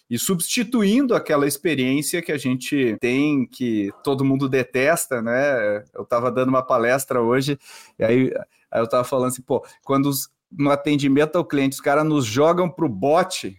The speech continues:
todo mundo suspira fundo e fala, "Ah, meu Deus, lá vem o atendimento, que o cara vai me botar, como é que eu che-, como é que eu falo com o atendente, né? Qual que é o, qual que é o número pra falar com o atendente?"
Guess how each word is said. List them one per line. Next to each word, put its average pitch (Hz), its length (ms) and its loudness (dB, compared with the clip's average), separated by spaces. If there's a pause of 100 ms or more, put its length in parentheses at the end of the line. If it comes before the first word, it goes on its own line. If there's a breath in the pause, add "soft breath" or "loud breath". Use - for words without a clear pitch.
todo 170 300 0
mundo 170 220 0
suspira 156 560 -2
fundo 147 420 -2
e 131 40 -8
fala, 135 580 0
"Ah, 107 60 -8
meu 101 300 -4
Deus, 95 380 -4
lá 110 220 0
vem 117 280 -4
o 120 40 -2
atendimento, 107 880 -2
que 107 160 -2
o 104 200 -2
cara 117 220 -2
vai 117 140 -2
me 113 140 0
botar, 104 420 -2
como 123 220 -2
é 156 60 0
que 156 100 -4
eu 160 80 0
che-, 156 200 -6
como 135 180 -2
é 170 60 2
que 170 80 -6
eu 185 80 2
falo 165 240 2
com 160 80 0
o - 20 2
atendente, 117 720 -4
né? 123 320 2
Qual 147 220 -2
que 165 80 -2
é 170 40 4
o, 135 140 2 (240 soft breath)
qual 165 180 2
que 175 80 -2
é 185 40 4
o 160 60 2
número 160 360 2
pra 147 160 -2
falar 143 180 -2
com - 80 -4
o 139 40 -2
atendente?" 120 320 -2